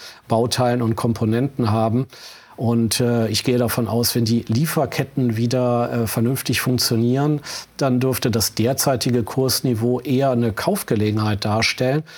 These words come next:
Kurzfristig ist aber erstmal viel Porzellan zerschlagen worden und, äh, Vertrauen, ähm, beschädigt worden und zerstört worden. Denn, äh, S M A Solar hatte doch bereits zweimal eine Gewinnwarnung für zweitausendeinundzwanzig ausgesprochen.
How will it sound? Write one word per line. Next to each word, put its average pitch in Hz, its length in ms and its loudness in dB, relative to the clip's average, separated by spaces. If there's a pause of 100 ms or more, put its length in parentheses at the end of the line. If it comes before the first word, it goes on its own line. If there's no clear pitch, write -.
(300)
Kurzfristig - 880 0
ist 135 240 0
aber 123 180 2
erstmal 117 300 0
viel 123 240 0
Porzellan 113 640 0
zerschlagen 117 640 0
worden 113 340 2
und, 107 360 0
äh, 110 480 0
Vertrauen, 113 640 0 (540)
ähm, 113 340 2
beschädigt 120 720 0
worden 117 380 2
und 107 120 0
zerstört 120 600 0
worden. 117 280 2
Denn, 117 380 2
äh, 113 220 0
S 117 160 0
M 117 160 0
A 120 100 2
Solar 113 360 2
hatte 117 120 0
doch 107 140 0
bereits 107 420 0
zweimal 131 400 2
eine 120 160 2
Gewinnwarnung 120 800 2
für 117 200 -2
zweitausendeinundzwanzig 113 1500 0
ausgesprochen. 127 880 0